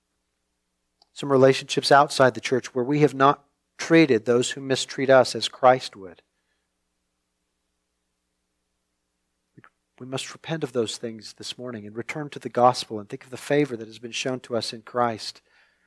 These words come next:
Pray and ask the Lord, "Help us to commend this glorious gospel by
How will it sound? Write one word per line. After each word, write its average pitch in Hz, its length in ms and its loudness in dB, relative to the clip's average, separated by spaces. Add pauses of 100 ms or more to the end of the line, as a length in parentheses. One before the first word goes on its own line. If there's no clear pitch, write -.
(600)
Pray 156 300 4
and 135 80 2
ask 131 220 -4
the 127 80 -16
Lord, 123 260 -10 (300)
"Help - 500 -6
us 147 300 0
to - 180 -20
commend 123 1040 -8 (340)
this - 240 -12
glorious 135 720 0
gospel - 680 -6 (1600)
by 120 140 -6